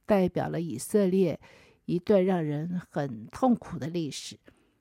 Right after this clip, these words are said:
因为当大卫在逃避扫罗追杀的时候啊，有一群人在旷野里面就跟他一起流亡，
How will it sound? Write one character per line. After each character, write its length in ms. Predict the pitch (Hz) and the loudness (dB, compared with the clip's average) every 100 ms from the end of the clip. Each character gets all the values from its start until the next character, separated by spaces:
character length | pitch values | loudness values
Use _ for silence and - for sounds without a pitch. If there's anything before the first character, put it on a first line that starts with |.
| _ _ _ _ | _ _ _ _
因 120 | 269 | 2
为 140 | 294 262 | 4 4
当 340 | 277 269 269 | 4 4 2
大 220 | 262 262 | 4 4
卫 180 | 240 233 | 6 4
在 300 | 233 220 190 | 4 2 2
逃 420 | - - 180 196 | 0 -4 0 0
避 300 | 208 254 214 | 0 0 0
扫 300 | 190 - 139 | 0 0 0
罗 200 | - 160 | -2 -6
追 240 | 180 240 247 | 0 0 2
杀 240 | 277 285 | 2 2
的 120 | 277 | 2
时 180 | 202 151 | 0 -4
候 200 | 160 156 | -4 -4
啊， 140 | 117 - _ _ _ | -4 -10 _ _ _
有 220 | - 180 | 4 6
一 20 | 294 | 6
群 220 | - 233 | 4 0
人 180 | 196 202 | 2 2
在 180 | 214 | 2
旷 320 | 180 - 233 185 | 0 -2 -2 0
野 220 | 143 151 | -2 -6
里 140 | - | -6
面 160 | 170 160 | -6 -6
就 40 | |
跟 160 | - 175 | -2 -2
他 220 | 165 170 - | 0 -4 -2
一 120 | 220 | -4
起 280 | - - - | -4 -10 -10
流 240 | 123 151 | -6 -2
亡， 340 | 180 147 147 | 0 0 -2